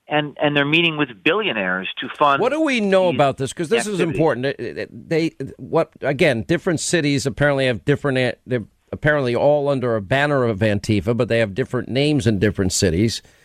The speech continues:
Speaker 2: Um, loosely bonded together, or do you believe that really is far more centralized than anybody knows?
Speaker 1: Can only report the facts of what we've uncovered, which is that they have a national organizer, that they meet with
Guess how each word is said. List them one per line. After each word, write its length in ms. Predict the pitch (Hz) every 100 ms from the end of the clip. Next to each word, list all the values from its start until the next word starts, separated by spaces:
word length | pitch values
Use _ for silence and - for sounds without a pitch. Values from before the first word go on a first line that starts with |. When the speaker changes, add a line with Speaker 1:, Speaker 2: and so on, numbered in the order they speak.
| _ -
Speaker 2:
Um, 520 | 101 110 113 117 113 - _ -
loosely 720 | 139 170 156 139 147 135 113
bonded 500 | - 98 139 156 151
together, 460 | 123 139 139 147 165
or 60 | 135
do 80 |
you 120 | 127 131
believe 300 | 139 139 120
that 120 | 117
really 300 | 131 135 127
is 100 | 117
far 280 | - 131 131
more 200 | 123 113
centralized 720 | - 147 143 127 107 110 95
than 140 | 110
anybody 360 | 117 113 107 101
knows? 440 | 107 127 85 - - _
Speaker 1:
Can 100 | 185
only 220 | 214 233 208
report 480 | 175 - 185 170 _ _
the 120 | - 135
facts 300 | - 160 151 -
of 140 | 143
what 200 | 123 143
we've 200 | 139 127
uncovered, 640 | 127 113 - 233 185 127 123
which 200 | 135 -
is 140 | 120
that 140 | 131 127
they 120 | 127
have 220 | 127 123
a 60 | 117
national 520 | 117 113 110 120 110
organizer, 720 | 107 104 98 98 95 98 156
that 140 | 151 139
they 120 | 123
meet 340 | 113 120 139 120
with 200 | 113